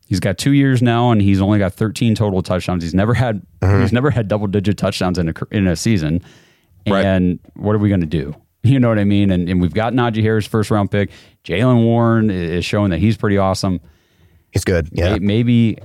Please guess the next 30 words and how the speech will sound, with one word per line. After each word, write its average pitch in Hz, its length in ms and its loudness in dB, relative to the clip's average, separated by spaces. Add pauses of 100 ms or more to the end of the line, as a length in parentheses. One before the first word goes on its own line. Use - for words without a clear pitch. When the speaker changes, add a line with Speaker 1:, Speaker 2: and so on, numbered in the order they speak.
(300)
Speaker 1:
I, 87 200 -2
I 82 120 -2
hope 127 220 0
it 180 120 -4
doesn't 95 300 -2
work 87 220 -4
out 64 200 -4
for - 240 -18
him. - 80 -16 (160)
I 95 60 -2
really 139 440 2
Speaker 2:
Hey, 143 120 2
Speaker 1:
hope 139 120 0
it, 117 100 2
Speaker 2:
all 123 60 2
right. 123 240 2
Speaker 1:
it - 100 -20
blows 131 360 0
up 143 180 0
in 139 80 2
their 135 120 2
face 123 440 0
and 92 240 2
they 98 160 2
are, 92 240 0 (100)
you 110 120 0
know, 90 100 0
dog 101 320 0
shit, 101 420 -2
but 87 360 -2